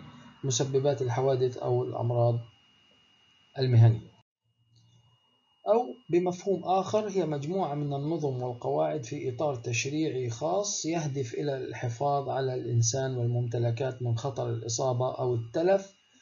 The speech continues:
و-، <clears throat> عفوًا، وتحافظ أعلى درجة، وتحافظ على أعلى درجة من اكتمال الصحة البدنية والعقلية والاجتماعية للعمال في المصانع في جميع المهن،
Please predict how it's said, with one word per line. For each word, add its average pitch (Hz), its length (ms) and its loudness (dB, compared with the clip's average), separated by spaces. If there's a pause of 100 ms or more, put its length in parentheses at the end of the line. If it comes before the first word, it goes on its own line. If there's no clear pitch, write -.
(260)
و-، - 80 -2 (460)
<clears throat> - 1700 2
عفوًا، 135 240 -6
وتحافظ 160 600 -6 (120)
أعلى 147 320 4
درجة، 139 440 4 (680)
وتحافظ 139 720 -2
على 135 200 -2
أعلى 156 460 -2
درجة 143 400 0
من 160 240 -2
اكتمال 139 500 -2
الصحة 143 460 -2
البدنية 131 560 -2
والعقلية 123 600 -2
والاجتماعية 127 1120 -2 (380)
للعمال 143 800 2
في 170 140 -6
المصانع 135 680 -2
في 156 220 -2
جميع 123 560 0
المهن، 127 500 0